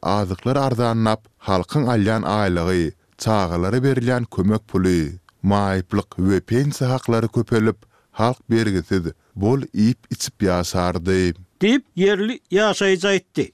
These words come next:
Speaker 2: Habarçy bilen pikirini paýlaşan adamlar welaýatda geçirilýän häkim çalyşmalarynyň hakykatda hiç sady üýtgetmänligini öňe sürýärler. Söhbetdeşlerimiz halkyň iýsizligiň azalmagyna, çağalar waglarynyň,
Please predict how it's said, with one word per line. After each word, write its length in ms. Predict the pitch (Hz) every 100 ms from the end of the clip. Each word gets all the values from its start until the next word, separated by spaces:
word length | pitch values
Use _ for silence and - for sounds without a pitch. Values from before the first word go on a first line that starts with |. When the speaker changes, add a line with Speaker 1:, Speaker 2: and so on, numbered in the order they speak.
| -
Speaker 2:
Habarçy 480 | 208 214 220 - 285
bilen 320 | 269 262 208 -
pikirini 400 | - 208 247 247
paýlaşan 520 | 269 262 233 220 220 214
adamlar 600 | 208 208 196 190 202 226 -
welaýatda 640 | 196 202 214 214 202 269 269
geçirilýän 580 | 269 240 226 226 226 233 _ 196
häkim 400 | 208 196 294 285
çalyşmalarynyň 880 | 262 254 - 240 226 220 202 220 226 _
hakykatda 840 | - 220 - 214 202 190 - 233 - -
hiç 200 | 302 277
sady 460 | - 240 220 202 233 -
üýtgetmänligini 1040 | 226 202 302 277 262 233 220 208 202 214 -
öňe 220 | 202 214 196
sürýärler. 500 | 202 196 190 160 147 - -
Söhbetdeşlerimiz 1040 | 220 202 233 208 240 208 233 220 247 285 - _
halkyň 500 | - 226 190 254 262 - _
iýsizligiň 800 | 226 233 220 233 214 208 233 262 -
azalmagyna, 800 | 208 214 214 208 202 202 202 160 -
çağalar 540 | - 214 226 220 214 226
waglarynyň, 640 | 220 208 196 190 175 139